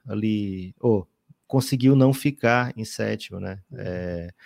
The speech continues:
Speaker 1: o Lakers precisaria ter um elenco pra aguentar um tempo sem esses caras pra, porque, assim, o elenco do Lakers, sem os dois, ele é meio disfun-, é muito disfuncional, né? Não tem, assim, um caminho meio óbvio pra jogar, né?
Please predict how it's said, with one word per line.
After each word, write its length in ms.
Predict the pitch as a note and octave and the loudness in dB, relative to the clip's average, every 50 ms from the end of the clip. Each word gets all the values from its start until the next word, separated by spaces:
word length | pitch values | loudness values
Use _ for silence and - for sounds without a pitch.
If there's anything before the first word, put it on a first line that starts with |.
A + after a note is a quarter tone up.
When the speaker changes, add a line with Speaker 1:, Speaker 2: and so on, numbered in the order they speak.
| - - - - _ _ _ | -20 -20 -20 -20 _ _ _
Speaker 1:
o 220 | - G2+ G2+ G2+ G2 | -6 -4 -2 0 0
Lakers 360 | G2+ G#2 G#2 - A#2+ A2 - | 2 2 2 2 0 -2 -2
precisaria 580 | - A2+ - - G#2+ G#2+ A2 G#2 G#2 A2 B2+ B2+ | -2 -4 -4 -2 0 2 2 4 4 4 2 2
ter 240 | - - A#2 A#2 | 2 2 2 2
um 140 | A#2+ A#2+ A#2 | 4 2 2
elenco 320 | A2+ G#2+ G#2+ A2 A2 - - | 2 2 0 0 -2 -4 -6
pra 140 | - - C3 | -2 0 0
aguentar 580 | B2+ B2+ C3 B2+ A#2+ - A#2+ A2+ A2+ A#2+ - - _ _ _ _ _ _ _ _ _ - | 2 2 2 2 2 2 2 4 4 2 0 -4 _ _ _ _ _ _ _ _ _ -2
um 100 | C3 C3 C3 | -2 0 4
tempo 380 | - C3+ B2+ A#2+ - - G#2 | 4 6 6 4 2 -2 -8
sem 240 | - - - G#2 G#2 | -6 -4 -2 -2 -2
esses 260 | G2+ - - G#2 - | -2 -2 -6 -10 -10
caras 480 | - - G2+ G2 G2 G2+ G2+ G#2 - - | -6 -2 0 2 2 2 0 -2 -4 -8
pra, 1000 | - - G2+ G2+ G2 G2 F#2+ F#2+ F#2 F#2 F2+ F2+ F2+ F2+ F2 F2 F2 F2 F#2 F#2+ F2+ _ _ _ _ _ _ _ _ _ _ _ _ _ _ _ _ _ _ _ | -8 -4 -2 0 0 0 0 0 0 -2 -2 -2 -2 -4 -4 -6 -8 -10 -12 -14 -18 _ _ _ _ _ _ _ _ _ _ _ _ _ _ _ _ _ _ _
porque, 200 | - C#3+ - F3+ | -2 2 4 4
assim, 200 | D#3 - D3 B2+ | 4 4 4 4
o 120 | A#2+ B2+ | 6 6
elenco 260 | C3 C#3+ D#3 D3 D3+ | 6 6 4 2 2
do 100 | C#3 C3+ | 2 2
Lakers, 340 | A#2+ A#2+ C3 C3 - C#3+ B2+ - | 4 2 2 2 2 0 0 0
sem 420 | - - - - - - C#3+ C#3+ | -4 -10 -10 -4 0 2 4 4
os 140 | C#3 A#2 A2 | 4 4 4
dois, 360 | A2 B2+ C#3 D3 C#3 B2+ A#2 | 4 6 8 8 8 8 6
ele 240 | B2+ B2 B2 B2+ - - - - | 4 4 2 0 -4 -8 -8 -2
é 100 | - C3+ | 2 4
meio 180 | C3 C3+ C#3+ C#3 | 6 6 6 4
disfun-, 420 | C#3+ C#3+ - - D3+ C#3+ - - | 2 0 -6 -8 -8 -8 -4 0
é 60 | D3+ | 2
muito 300 | D3 C#3+ D#3 G#3 A3 A3 | 4 4 6 4 4 2
disfuncional, 800 | E3+ D3 B2+ - - - B2+ A#2+ - - A2 G#2 G2+ G2+ G2+ G2+ G2+ | 0 0 -2 -4 -6 -8 -8 -8 -6 -4 -2 0 0 2 0 0 0
né? 160 | G#2 A2 A#2 | -2 -2 -2
Não 180 | B2 B2+ B2+ | 0 -2 0
tem, 220 | A#2+ - C#3+ D3+ D#3+ | 2 2 2 2 2
assim, 260 | D3+ - - C#3+ C#3 | 0 0 0 0 0
um 120 | C3+ C3+ | 0 0
caminho 460 | C3 - C3+ C3 B2+ C3 C3+ C3+ C3 - _ _ _ _ _ _ _ _ _ _ _ _ _ _ _ - | 0 2 2 2 4 2 2 0 -2 -6 _ _ _ _ _ _ _ _ _ _ _ _ _ _ _ 2
meio 260 | C3 C3 C3+ B2+ A#2+ | 6 6 6 8 8
óbvio 400 | A#2+ A#2+ B2+ B2 A#2 A2 A#2 A2 | 8 8 6 6 4 0 -4 -2
pra 220 | - A#2+ A#2 A2+ | 2 2 4 4
jogar, 420 | G#2 G#2+ G#2 F#2 F#2 F#2+ F#2+ F#2+ F#2 | 4 2 0 0 0 0 0 0 -2
né? 200 | F#2 F#2 F#2+ | -2 -4 -6